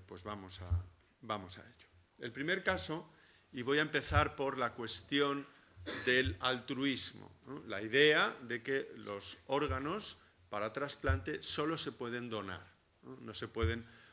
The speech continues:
comprar y vender. Y, por cierto, un, un pequeño paréntesis también para justificar la pertinencia del,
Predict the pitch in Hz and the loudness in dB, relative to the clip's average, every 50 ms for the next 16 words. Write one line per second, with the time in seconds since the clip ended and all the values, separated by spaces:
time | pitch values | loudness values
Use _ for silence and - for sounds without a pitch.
0 | _ _ _ - 110 104 95 98 113 113 110 107 101 101 95 95 92 98 92 90 | _ _ _ -8 -8 -8 -4 0 2 2 2 2 -2 -6 -8 -8 -8 -8 -8 -10
1 | - - - - - _ - 120 - 127 123 113 - - 147 139 - - 117 120 | -14 -20 -20 -20 -20 _ -16 -12 -6 -6 -6 -4 0 0 0 0 0 -4 -6 -4
2 | 127 135 123 - 131 127 131 127 123 139 113 - 120 123 120 107 113 110 110 110 | -6 -8 -10 -10 -10 -10 -10 -10 -10 -12 -10 -8 -8 -8 -6 -4 -4 -4 -4 -4
3 | 107 - 95 90 123 110 - - - 104 101 107 110 110 101 - 107 101 101 107 | -8 -10 -10 -8 -6 -8 -8 -6 -6 -8 -6 -6 -6 -6 -4 -4 -2 -2 -2 -2
4 | 104 - - - - - - - - 127 113 - - 117 104 - 113 104 - 127 | -4 -8 -16 -20 -20 -20 -18 -12 -6 -6 -6 -6 -6 -10 -8 -8 -8 -4 0 2
5 | 123 123 117 107 110 104 101 101 - - - 113 104 101 98 110 104 107 107 107 | 2 2 2 0 -2 -2 -2 -2 -6 -4 -6 -6 -6 -4 -8 -8 -8 -6 -8 -8
6 | 104 - - 110 104 101 98 98 98 92 92 90 | -10 -8 -4 -4 -4 -4 -4 -6 -6 -8 -8 -12